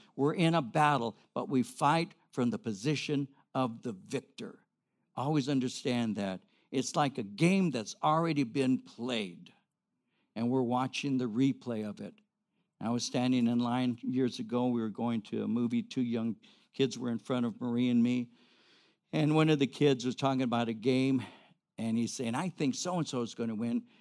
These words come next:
And the other kid was saying, "No, I think so-and-so, this team's gonna win." And they were arguing. They're right in front of me, and I was kinda, like, bored, but I started watching the kids argue. "I think this. No, I think that." And so I tapped this one kid on the shoulder, and I said, "Bet on this team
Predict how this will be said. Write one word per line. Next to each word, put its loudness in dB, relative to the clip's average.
And -2
the 0
other -2
kid -4
was -8
saying, -6
"No, -8
I -6
think -6
so-and-so, -6
this -6
team's -6
gonna -8
win." -6
And 0
they 2
were -4
arguing. 2
They're -2
right -6
in -6
front -2
of 2
me, 0
and -4
I -4
was -4
kinda, -4
like, -6
bored, -6
but -8
I -6
started -6
watching -10
the -8
kids -8
argue. -10
"I 2
think -2
this. -8
No, -4
I -6
think -4
that." -8
And -2
so -2
I 0
tapped -8
this -10
one 0
kid -4
on -6
the -12
shoulder, -10
and -10
I -8
said, -12
"Bet -4
on -2
this -4
team -8